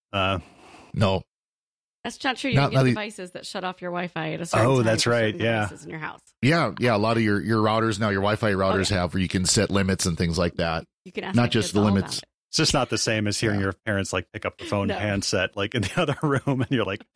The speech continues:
Speaker 1: "Oh, crap,
Speaker 2: Yeah.
Speaker 1: I have to reconnect." Oh,
Speaker 2: Yeah.
Speaker 1: crud.
Speaker 2: <laughs> Yeah. Um,
Speaker 1: Yes.
Speaker 2: but yeah, it's, it's, you know, it's just, there, there are certain things like that they did well, you know, as
Speaker 3: Mm-hmm.
Speaker 2: far as, you know, that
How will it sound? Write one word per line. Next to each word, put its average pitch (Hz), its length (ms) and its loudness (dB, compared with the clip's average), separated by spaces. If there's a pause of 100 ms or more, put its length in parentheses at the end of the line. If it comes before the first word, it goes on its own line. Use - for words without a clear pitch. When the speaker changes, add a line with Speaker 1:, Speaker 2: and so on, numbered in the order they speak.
(260)
Speaker 1:
"Oh, 98 160 0
crap, 101 300 0
Speaker 2:
Yeah. 131 100 0
Speaker 1:
I 107 40 -4
have - 200 -8
to 123 80 -12
reconnect." - 600 -10 (1400)
Oh, 117 100 4
Speaker 2:
Yeah. 120 420 2
Speaker 1:
crud. - 880 -6
Speaker 2:
<laughs> - 920 -14
Yeah. 120 280 0 (1200)
Um, 85 600 0 (180)
Speaker 1:
Yes. - 320 -8 (320)
Speaker 2:
but 156 140 2
yeah, 143 200 2
it's, 143 340 2
it's, 151 260 2 (460)
you 143 100 4
know, 123 100 6
it's 123 120 4
just, 131 180 2 (340)
there, 160 160 4
there 170 140 4
are - 40 6
certain 233 280 0
things 196 200 2
like 165 140 2
that 147 140 2
they 127 140 2
did 117 200 2
well, 90 320 0 (240)
you 107 120 4
know, 92 200 6
as 95 160 4
Speaker 3:
Mm-hmm. 80 80 -8
Speaker 2:
far 101 220 4
as, 90 220 -2
you 104 180 2
know, 95 100 6
that 95 260 0